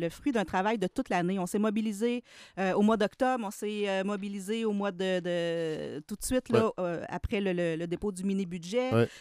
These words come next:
Speaker 1: Euh, ensuite, là, on se mo-, on s'est mobilisé mille six cents organismes, hein, qui sont, euh, qui se sont
Speaker 2: Ouais.
Speaker 1: déclarés en grève fermée. C'est quand même pas rien, là.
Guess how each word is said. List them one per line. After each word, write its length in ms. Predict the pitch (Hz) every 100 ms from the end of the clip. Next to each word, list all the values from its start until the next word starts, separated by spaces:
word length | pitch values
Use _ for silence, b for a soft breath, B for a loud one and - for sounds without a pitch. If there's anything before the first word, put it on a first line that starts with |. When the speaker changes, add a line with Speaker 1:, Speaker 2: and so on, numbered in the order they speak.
| b
Speaker 1:
Euh, 500 | 185 185 185 180 180 180
ensuite, 460 | 190 - 240 247 202
là, 200 | 233 254
on 80 |
se 80 | 220
mo-, 120 | 214 202 -
on 100 | 190
s'est 120 | 208
mobilisé 480 | 202 196 190 202 262
mille 200 | 269 254
six 200 | - 220
cents 280 | 240 262
organismes, 520 | 208 175 170 202 - 226
hein, 60 |
qui 120 | 247 -
sont, 300 | 180 180 175
euh, 80 |
qui 100 | 160
se 80 | -
sont 100 | 175
Speaker 2:
Ouais. 80 | 185
Speaker 1:
déclarés 480 | 240 202 170 190 202
en 100 | 160
grève 380 | 170 196 214 208
fermée. 480 | - 202 160 185 226
C'est 120 | -
quand 100 | 196
même 140 | 302
pas 120 | 277 185
rien, 260 | 180 254
là. 120 | 226